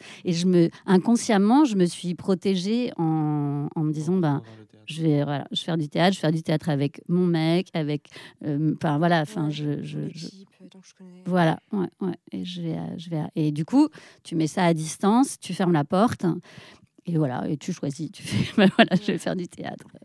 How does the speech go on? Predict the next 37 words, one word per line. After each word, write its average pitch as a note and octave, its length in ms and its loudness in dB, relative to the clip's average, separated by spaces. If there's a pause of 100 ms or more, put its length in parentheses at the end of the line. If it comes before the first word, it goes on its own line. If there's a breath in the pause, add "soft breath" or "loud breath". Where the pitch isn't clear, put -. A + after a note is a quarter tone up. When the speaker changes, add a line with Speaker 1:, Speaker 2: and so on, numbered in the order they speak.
(540 loud breath)
Speaker 3:
Et F#3 60 -4
Speaker 1:
Donc D#3+ 100 0
Speaker 3:
est-ce - 160 -10
que C#4+ 160 -18
aussi - 260 -16
dans A#3 120 -10
le F3+ 120 -12
cinéma, G3 380 -10
il A#3+ 40 -8
y G#3+ 40 -8
a F3+ 40 -12
pas A#3 140 -14
un G#3 60 -10
truc - 220 -16
un F#3 80 -12
peu, G#3+ 320 -18
parce F#3+ 120 -18
que - 80 -20
le A3 140 -20
théâtre, G#3+ 260 -20
c'est F#3+ 60 -20
quelque E3+ 240 -20
chose G3 200 -12
de F3+ 100 -14
la E3+ 280 -14
troupe, A3+ 480 -14
de F3 260 -14
répétition, A3 1000 -10
Speaker 1:
Mm. G#3+ 40 -10
Speaker 3:
de G3 120 -14
collectif, G3+ 580 -12
un F#3+ 60 -12
peu G3 100 -20
de F#3+ 80 -18
tous - 160 -20
les G3+ 120 -8
jours. A#3 260 -14